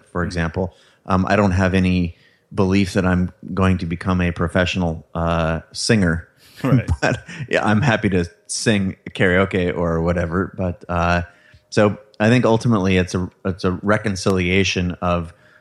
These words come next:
Speaker 1: that area of aptitude and passion, and people either intentionally miss on that or are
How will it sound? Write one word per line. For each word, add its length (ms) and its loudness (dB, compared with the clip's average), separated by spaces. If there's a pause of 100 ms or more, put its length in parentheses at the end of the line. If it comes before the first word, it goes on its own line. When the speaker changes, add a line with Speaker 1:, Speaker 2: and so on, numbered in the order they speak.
(120)
Speaker 1:
that 300 0
area 300 2
of 160 -4 (180)
aptitude 640 0
and 180 -2
passion, 540 -2 (340)
and 540 -2
people 280 0
either 280 2
intentionally 680 0
miss 300 0
on 160 0
that 320 0
or 420 0 (320)
are 580 2